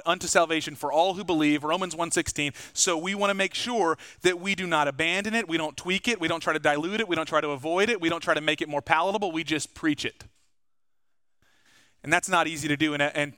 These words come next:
Jesus comes in and says, "Listen, I know that hasn't been easy in Ephesus for you to do that. Great job." But listen, that's just the gr-, the role of the pastor. What's the role of the member?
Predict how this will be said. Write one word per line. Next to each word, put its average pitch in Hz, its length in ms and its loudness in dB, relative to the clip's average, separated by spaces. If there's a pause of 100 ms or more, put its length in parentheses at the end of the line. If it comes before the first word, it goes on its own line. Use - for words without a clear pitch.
(140)
Jesus 180 340 -2
comes 156 240 -2
in 151 60 0
and 143 100 0
says, 139 200 0
"Listen, 143 200 0
I 131 60 0
know 143 140 0
that 139 100 -4
hasn't 139 260 -2
been 131 100 -6
easy 131 260 -2
in 120 80 -4
Ephesus 123 420 -6
for 123 120 -10
you 120 120 -8
to 120 80 -8
do 120 140 -6
that. 147 340 -6
Great 117 220 -8
job." 110 340 -8 (1200)
But 165 120 2
listen, 190 240 0
that's 170 160 2
just - 100 -6
the 180 80 -2
gr-, 156 240 -4
the 160 80 -4
role 170 120 0
of 135 40 -6
the 139 60 -12
pastor. 190 360 -2
What's 165 200 -6
the 180 100 -2
role 170 160 2
of 147 60 -2
the 143 80 -4
member? 170 400 -2